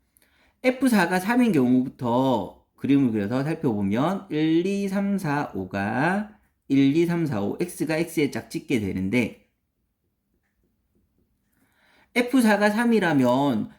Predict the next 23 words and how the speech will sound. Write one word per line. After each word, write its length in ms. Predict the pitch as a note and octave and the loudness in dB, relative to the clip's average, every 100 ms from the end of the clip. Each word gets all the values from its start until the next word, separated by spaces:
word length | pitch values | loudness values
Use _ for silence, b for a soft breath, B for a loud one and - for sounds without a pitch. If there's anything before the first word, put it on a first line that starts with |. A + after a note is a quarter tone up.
| _ | _
추가적인 540 | - B3 B3 A3+ A3 | -2 0 0 0 0
조건으로 540 | G3+ G3+ F#3 F3 E3 D#3 | 0 -2 -2 0 0 -2
에프 240 | D#3+ A3 | -4 -4
비는 340 | G3 G#3+ G3+ | 2 2 2
A가 280 | F#3+ G#3 F3+ | 0 0 0
돼야 200 | C3+ A#2 | 0 0
되므로 460 | G#2+ G2 G#2 D#3 F3+ | -2 -4 0 0 -2
에프 220 | F3+ - | -6 -6
삼은 280 | F3 G3 E3 | -4 -2 -2
사가 280 | B2 A#2 C3+ | -2 -2 0
돼야 160 | D3 | 0
된다는 400 | A#2 A2 G#2 G2+ | 0 -2 0 -2
조건이 500 | G#2 - G#2 A#2 E3+ | -4 -8 -6 -2 -2
따라 280 | F3+ E3+ D3+ | -4 -2 -2
붙을 280 | B2 - A2+ | -2 -4 -4
테고 520 | G#2 F#2+ C3 G2+ - _ _ _ _ _ _ _ _ _ _ b b b b - | -4 0 2 0 -6 _ _ _ _ _ _ _ _ _ _ b b b b -2
이 80 | |
상황을 640 | A3+ G#3 G#3+ G#3 E3+ F#3 C3+ | 4 4 4 2 0 0 2
그림에 320 | D#3+ G3 F#3+ | 2 4 2
입혀보면 920 | F#3 - D#3 C#3+ C3 A2+ C3 F#3 A3+ b b b b b | 0 -2 0 2 0 0 -2 -2 -4 b b b b b
사는 400 | - - G#3+ A#3+ | -12 -4 0 2
삼으로 400 | A#3+ B3 A#3 G#3 | 2 2 2 2
갔고 720 | E3 D3 - G#3+ A3+ B3 B3+ | 2 -2 -4 0 0 0 -8